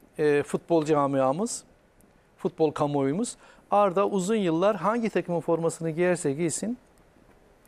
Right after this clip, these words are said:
o takım adına o yeşil çimlere bir kaliteyi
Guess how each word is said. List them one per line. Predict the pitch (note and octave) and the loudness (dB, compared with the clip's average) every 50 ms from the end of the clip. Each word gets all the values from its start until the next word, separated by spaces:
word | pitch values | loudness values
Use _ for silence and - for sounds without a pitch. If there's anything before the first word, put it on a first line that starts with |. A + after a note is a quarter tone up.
| _ _ - - - - - - - | _ _ -20 -20 -20 -20 -6 -2 0
o | A#3+ | 0
takım | - - A3+ G3+ A#3+ A3 | 2 2 2 2 2 2
adına | G3+ E3+ D3+ E3 F3 G3+ A3 B3 - _ _ - - | 2 2 2 2 0 0 -2 -4 -6 _ _ -10 -4
o | - G3+ | -2 0
yeşil | G3+ G3 G#3 F#3 - A#3+ G#3+ | 0 0 0 0 -2 -2 -4
çimlere | F#3 - G3 E3 D#3+ D#3+ F3+ G#3+ F#3 | -2 -2 -2 -2 0 0 0 0 0
bir | G3+ - | -2 -2
kaliteyi | - G3 F#3 F#3+ F#3+ - G3+ F#3+ F#3+ E3+ C3+ | 0 0 0 0 0 -2 0 0 0 0 -2